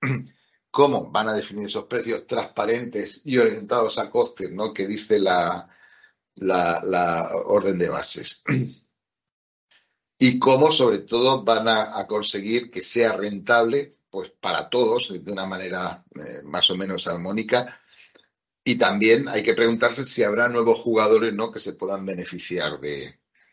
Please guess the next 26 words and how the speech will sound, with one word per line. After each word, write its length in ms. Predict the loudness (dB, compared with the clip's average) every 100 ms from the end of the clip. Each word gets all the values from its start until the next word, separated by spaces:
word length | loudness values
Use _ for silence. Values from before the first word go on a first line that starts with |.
| -20 _ _ _ _ _
de 100 | 2
este 260 | 2 2 -4
tipo 340 | -4 -4 -2
de, 260 | 0 0 0
de, 300 | 0 2 2
de 120 | 0
infraestructura, 760 | -2 -2 -4 -4 -6 2 2 0
lo 140 | -4
cual, 160 | -4 -4
en 80 | -4
principio, 440 | -6 -2 0 2
podría 340 | 4 4 4
llegar 220 | 4 4 2
a 40 |
ser 160 | 0 -2
positivo 520 | -2 0 -2 -2 0
para, 360 | 0 0 0 0
para 180 | 2
la 100 | 2
sociedad. 440 | 0 -2 -8 -10 -12 _ -20 -20 -20 0
De 140 | 4
hecho, 380 | 4 4 4 4
<clears throat> 720 | 0 -2 -4 -12 _ -20 -18 -6
las 280 | 0 2 2
maneras 520 | 0 4 2 2 -8 _ _ _ _ _ _ _ 0
técnicas 800 | 2 2 -4 -8 -10 -12 -14